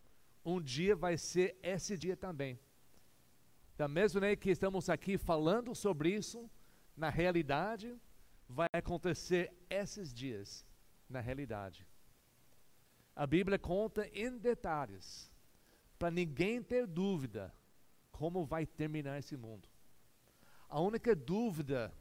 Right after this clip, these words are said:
que eu tenho hoje à noite não é o fim desse mundo, não é o fim do plano de Deus, mas o fim da sua vida.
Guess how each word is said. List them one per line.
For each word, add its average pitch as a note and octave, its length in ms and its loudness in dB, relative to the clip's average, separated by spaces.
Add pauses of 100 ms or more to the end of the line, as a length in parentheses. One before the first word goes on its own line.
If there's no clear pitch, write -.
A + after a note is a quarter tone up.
(240)
que D3+ 200 0
eu A#3+ 180 4
tenho F#3 480 -2 (380)
hoje C#3+ 280 2
à - 20 -4
noite E3 520 0 (1700)
não C#3+ 240 -2
é G#3+ 160 2
o G3 120 4
fim F#3+ 420 0
desse E3+ 300 2
mundo, F3+ 460 -4 (420)
não E3 160 0
é A3+ 100 2
o G3 80 4
fim G3 280 0
do F#3 140 4
plano D#3+ 320 2
de C#3 140 -2
Deus, C#3+ 640 -2 (480)
mas D#3 540 -4
o F3+ 140 -8
fim G#3 480 -6 (1000)
da D3+ 160 -8
sua F3 240 -10
vida. G2+ 380 -12